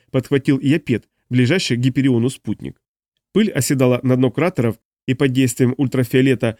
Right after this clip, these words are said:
космических лучей и заряженных частиц из магнитосферы Сатурна превратилась в смолистую корку. Фермеры Япета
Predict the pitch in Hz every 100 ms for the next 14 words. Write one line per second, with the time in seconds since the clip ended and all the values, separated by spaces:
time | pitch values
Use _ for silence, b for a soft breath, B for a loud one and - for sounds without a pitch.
0 | b - 127 139 123 - 127 143 - 131
1 | - 127 139 135 120 123 - 143 - 135
2 | 120 - _ _ - 123 139 131 120 135
3 | - 127 117 123 - 185 131 95 _ _
4 | - 135 127 127 208 170 - 131 127 113
5 | 151 156 117 104 - - _ _ _ _
6 | - 143 123 120 120 127 120 180 127 98